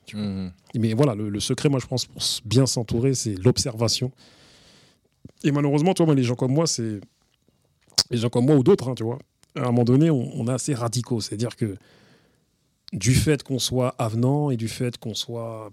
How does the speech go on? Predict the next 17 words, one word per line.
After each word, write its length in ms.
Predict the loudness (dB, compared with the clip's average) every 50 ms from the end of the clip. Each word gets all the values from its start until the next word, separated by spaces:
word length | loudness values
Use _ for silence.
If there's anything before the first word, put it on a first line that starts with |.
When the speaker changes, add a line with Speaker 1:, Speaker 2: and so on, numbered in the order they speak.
| _ _
Speaker 1:
peut-être 180 | -8 -8 -8 -8 _ 0
des 100 | 0 0
fois 380 | 0 -2 -6 -6 -6 -6 -10 -12
un 40 | -8
peu 180 | -8 -8 -6
trop 240 | -6 -4 -2 0 0 0
gentil, 500 | 0 -2 -4 -4 -4 -4 -4 -4 -4 -4
ben, 360 | -6 -6 -8 -8 -12 -14 -16 _ _ _ _ _ _ _ _ _ _ _ _ _ _ _ _ 0
soit 400 | 2 2 4 4 4 4 4 2
on 160 | 2 0 0
est 140 | -2 -2 0
tantôt 500 | 0 -2 -2 2 4 4 6 6 4 2
solitaire, 600 | 2 0 -2 -4 -4 -2 -2 -2 -2 -2 -6 -8
soit 440 | -10 -10 -6 -4 -4 -4 -4 -4 -6 -8
tantôt 360 | -6 -8 -8 -6 -4 -6 -6 -6
très 280 | -4 -4 -2 -2 -2
entouré. 340 | -2 -4 -4 -6 -6 -6